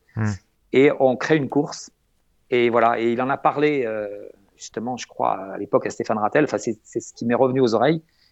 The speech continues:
Speaker 2: Et lui, il a repris l'idée, mais, euh, comme il avait des, comme il avait des amis qui avaient d'énormes moyens, il a repris l'idée en disant : « On va faire une F quarante à la française. Et du coup, euh, on va créer un, un championnat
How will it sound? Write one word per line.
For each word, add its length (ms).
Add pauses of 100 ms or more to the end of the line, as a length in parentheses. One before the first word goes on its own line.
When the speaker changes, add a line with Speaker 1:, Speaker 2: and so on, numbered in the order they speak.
(120)
Speaker 2:
Et 60
lui, 180
il 60
a 60
repris 300
l'idée, 420 (400)
mais, 340
euh, 720
comme 160
il 80
avait 180
des, 640 (1600)
comme 160
il 60
avait 140
des 200
amis 180
qui 80
avaient 120
d'énormes 300
moyens, 320 (580)
il 120
a 40
repris 300
l'idée 240
en 60
disant : « 200
On 20
va 100
faire 180
une 180
F 80
quarante 300
à 60
la 80
française. 560 (720)
Et 400
du 240
coup, 400
euh, 560 (340)
on 60
va 80
créer 240
un, 260 (280)
un 60
championnat 460